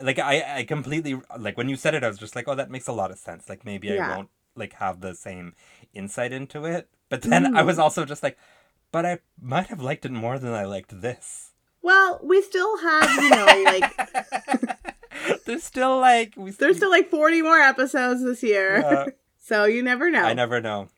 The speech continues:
Speaker 2: You never know.
Speaker 1: Mita, do you have any sequel, prequel ideas for
Speaker 2: <laughs>
Speaker 1: this thing?
Speaker 2: I would like to see Jennifer Coolidge's character's transformation into mousy brunette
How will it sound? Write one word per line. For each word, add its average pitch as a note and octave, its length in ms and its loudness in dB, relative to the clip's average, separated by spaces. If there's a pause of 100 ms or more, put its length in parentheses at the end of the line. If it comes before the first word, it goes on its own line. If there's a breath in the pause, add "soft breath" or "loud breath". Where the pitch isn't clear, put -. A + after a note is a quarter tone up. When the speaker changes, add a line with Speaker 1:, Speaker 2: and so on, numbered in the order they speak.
(160)
Speaker 2:
You G3 120 -6
never G3+ 380 -2
know. D#3+ 340 -6
Speaker 1:
Mita, D#3 240 -6
do D3 120 -6
you - 40 -2
have D#3+ 60 -6
any D#3+ 140 -8
sequel, C3+ 420 -8
prequel B2+ 380 -6
ideas C3 320 -6
for - 120 -2
Speaker 2:
<laughs> - 0 -
Speaker 1:
this D3+ 140 -6
thing? G3+ 160 0
Speaker 2:
I E4+ 1120 4
would G#4+ 260 2
like C#4 280 2
to D#4 140 -2
see B3+ 480 -6
Jennifer A3+ 380 -2
Coolidge's A3 580 -6
character's G3+ 600 -8
transformation G3 1300 -8 (400 soft breath)
into G#3 880 -2
mousy G#3 560 0
brunette G3 680 0